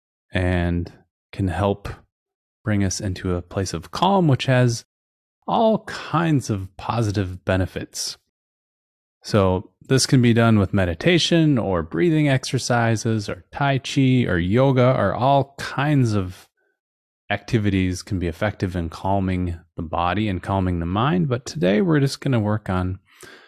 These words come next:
some single pointed focus meditation, and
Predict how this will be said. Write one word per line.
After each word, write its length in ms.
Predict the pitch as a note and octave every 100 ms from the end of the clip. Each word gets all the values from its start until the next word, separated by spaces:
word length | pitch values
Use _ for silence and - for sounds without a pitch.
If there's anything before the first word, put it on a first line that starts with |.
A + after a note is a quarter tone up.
| _
some 380 | - A2 G2 - - _ _ _
single 600 | - - D#3+ E3 D3+ C#3+
pointed 800 | - - C3+ C#3 B2 A#2+ A2 F#2+ - _
focus 800 | _ - G#2 - E2 - - - - _
meditation, 840 | - F2 E2 - D#2 - - A#2+ - _ _ _ _ _ -
and 540 | F#2 F#2+ F2+ F2+ -